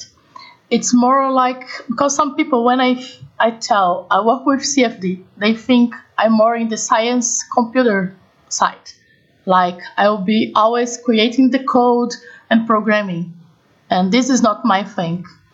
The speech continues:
So I am an ex-, a user expert. I know how to, to use C F D and to produce a good solution for the client.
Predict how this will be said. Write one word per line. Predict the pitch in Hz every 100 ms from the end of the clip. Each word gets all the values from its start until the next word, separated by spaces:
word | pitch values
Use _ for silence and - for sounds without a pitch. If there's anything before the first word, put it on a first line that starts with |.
| _
So | - - 196 -
I | 220 214
am | 240
an | 254
ex-, | 277 - - -
a |
user | 240 247 294 311 349 339 -
expert. | 233 - - 175 165 - - _ _ -
I | -
know | 220 247
how | 254 240 247
to, | 247 247 -
to | -
use | 214 220 285 -
C | - 330
F | 330 339
D | 254 277 285 294 294
and | 247 233
to | 277
produce | - 226 220 -
a |
good | - 214
solution | - 220 208 214 185
for | -
the | 202
client. | - 196 175 175 -